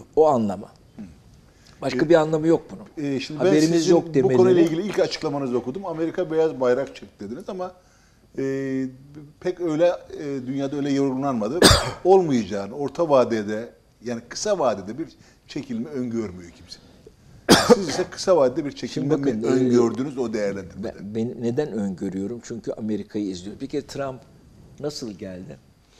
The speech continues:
Speaker 1: Dedi ki, "On yedi trilyon doları biz Orta Doğu çöllerine gömdük." On yedi trilyon dolar rakam da verdi. "Ne, ne, ne kazandık?" dedi. "Kaybettik.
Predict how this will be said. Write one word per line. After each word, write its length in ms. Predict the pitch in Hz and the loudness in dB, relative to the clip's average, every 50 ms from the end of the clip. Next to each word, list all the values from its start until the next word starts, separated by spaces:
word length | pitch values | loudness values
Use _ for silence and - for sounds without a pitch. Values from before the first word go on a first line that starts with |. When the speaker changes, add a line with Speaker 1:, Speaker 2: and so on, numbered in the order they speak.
| _ - - - - - - | _ -20 -20 -20 -20 -16 -12
Speaker 1:
Dedi 200 | 123 123 135 135 | -10 -10 -10 -8
ki, 200 | - 135 135 - - - | -6 -6 -8 -8 -6 -4
"On 140 | 147 147 147 | -4 -4 -2
yedi 360 | 135 117 117 110 113 104 - | -2 -2 -2 -2 -4 -8 -8
trilyon 600 | - - 120 117 110 110 110 107 104 101 104 104 | -6 -4 -2 -2 -2 0 0 -2 -2 -2 -2 2
doları 480 | 123 131 123 123 117 113 143 151 - - - - _ _ - | 2 4 6 4 6 6 4 4 2 0 -14 -20 _ _ -4
biz 380 | 127 139 151 160 151 - - - - _ _ _ _ _ _ _ _ _ _ _ _ _ _ _ _ _ _ _ _ | 0 2 2 2 0 -4 -10 -14 -20 _ _ _ _ _ _ _ _ _ _ _ _ _ _ _ _ _ _ _ _
Orta 340 | 139 131 - - 160 139 113 | -6 -6 -2 0 0 0 0
Doğu 180 | 110 107 104 - | -2 -6 -6 -2
çöllerine 440 | - 143 127 117 117 120 120 135 | 0 0 2 2 2 0 0 -2
gömdük." 440 | 131 113 117 101 95 92 - - _ _ _ _ _ _ _ _ _ _ | -2 -2 -2 -2 -4 -6 -12 -18 _ _ _ _ _ _ _ _ _ _
On 160 | - 104 107 104 | -8 -6 -6 -4
yedi 320 | 101 98 92 85 85 - | -6 -6 -8 -8 -12 -14
trilyon 420 | - - 92 95 92 95 92 92 | -14 -12 -12 -12 -12 -12 -14 -14
dolar 140 | 82 73 58 - - 92 | -14 -16 -18 -18 -10 -10
rakam 420 | 104 98 - - 104 95 90 - | -10 -8 -8 -8 -8 -8 -8 -8
da 160 | 85 82 87 | -12 -12 -12
verdi. 220 | 82 80 62 57 _ _ _ _ _ _ _ _ _ | -14 -16 -16 -18 _ _ _ _ _ _ _ _ _
"Ne, 140 | 139 143 156 - 147 | -6 -6 -4 -4 -4
ne, 200 | 156 170 156 170 | -6 -4 -2 -4
ne 60 | 180 | -6
kazandık?" 680 | 175 - 165 147 127 135 127 127 127 127 160 - _ - | -2 0 -2 -2 0 -2 -6 -6 -8 -10 -12 -12 _ -12
dedi. 280 | 117 117 120 151 - _ _ _ _ _ _ | -12 -10 -10 -16 -16 _ _ _ _ _ _
"Kaybettik. 540 | - 135 131 127 101 104 95 _ _ - | -4 -2 -2 -2 -2 -6 -12 _ _ -20